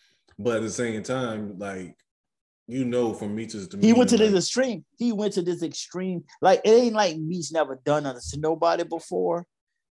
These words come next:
Speaker 2: but it was just the fact that he did kidnap the girl, and this is a whole new energy that they not used to doing.
Speaker 1: You
Speaker 2: Is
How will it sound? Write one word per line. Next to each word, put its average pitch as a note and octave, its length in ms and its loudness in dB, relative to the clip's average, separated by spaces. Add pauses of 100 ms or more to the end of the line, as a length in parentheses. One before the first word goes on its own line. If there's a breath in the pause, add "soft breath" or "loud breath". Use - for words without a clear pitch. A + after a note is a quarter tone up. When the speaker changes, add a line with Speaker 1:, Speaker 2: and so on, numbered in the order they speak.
(200)
Speaker 2:
but F#3+ 340 2
it F#3+ 140 6
was E3 220 2
just D#3+ 220 0
the D3+ 80 -8
fact E3 460 4
that C#3 180 4
he D3+ 160 -4
did C#3+ 400 -2
kidnap C3+ 540 0
the B2 80 -10
girl, B2+ 420 0
and B2 120 -6
this D#3+ 160 0
is C3+ 140 -6
a C3+ 100 -2
whole D#3 360 2
new D3 180 -10 (100)
energy D3 420 -4
that C3+ 180 2
they D3 120 0
not C3+ 180 -2 (100)
used - 180 -20
to A#2+ 60 -4
doing. A#2+ 220 0 (1000)
Speaker 1:
You C#3+ 120 -2
Speaker 2:
Is D#3 60 4